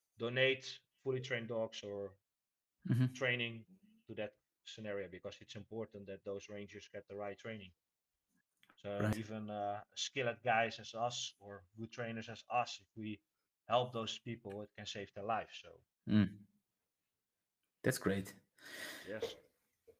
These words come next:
Speaker 2: <clears throat> And I, I think, I think it was a few years ago on, or, or at least some years ago,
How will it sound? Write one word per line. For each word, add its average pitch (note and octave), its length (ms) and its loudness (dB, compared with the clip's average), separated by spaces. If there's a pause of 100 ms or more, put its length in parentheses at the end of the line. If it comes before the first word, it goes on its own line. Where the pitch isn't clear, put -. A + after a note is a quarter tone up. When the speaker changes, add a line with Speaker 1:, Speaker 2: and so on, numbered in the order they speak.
(240)
Speaker 2:
<clears throat> - 140 6 (880)
And C3+ 120 12
I, D3 300 12
I B2+ 60 10
think, D#3 460 12 (200)
I - 60 6
think D#3 260 12
it - 140 6
was A#2 380 8 (380)
a - 60 -12
few A2+ 260 8
years G#2 400 10
ago A2 360 10
on, G2 280 8
or, - 300 -2 (320)
or - 160 -4 (1040)
at - 100 -6
least F#2+ 180 2
some G#2 180 8
years G#2+ 240 8
ago, C3 340 12